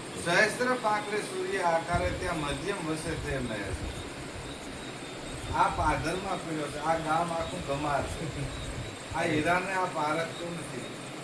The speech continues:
એટલે પછી એને કીધું કે "સુધા તુર ને સુધા વ્યાપી,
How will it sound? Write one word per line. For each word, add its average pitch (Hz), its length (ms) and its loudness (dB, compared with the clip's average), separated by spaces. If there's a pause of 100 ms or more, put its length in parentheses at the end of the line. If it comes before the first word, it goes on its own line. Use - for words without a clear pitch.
(920)
એટલે 190 300 0
પછી 185 340 0
એને 190 240 0
કીધું 180 400 -2
કે - 140 -4
"સુધા 175 300 2
તુર 170 360 -2
ને 170 120 0
સુધા 165 440 0
વ્યાપી, 156 640 0